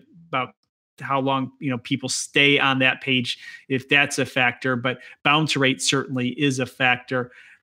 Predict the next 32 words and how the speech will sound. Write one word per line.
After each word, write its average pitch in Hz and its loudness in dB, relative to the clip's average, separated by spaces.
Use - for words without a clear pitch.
and 165 4
how 175 2
people 165 0
engage 139 2
with 123 -6
that 120 -4
page 120 -8
and 123 -8
how 143 0
people 147 -2
move 147 -2
around 143 2
that 135 -2
page 123 -4
and 135 0
what 151 -2
they're 151 2
reading, 147 2
and 123 -6
if 123 -8
they're 139 -4
reading 151 -2
through 170 2
that 147 0
page 131 -2
and 135 -4
at 139 -2
least 151 -2
looking 160 -2
at 147 -6
the 165 0
headlines. 160 2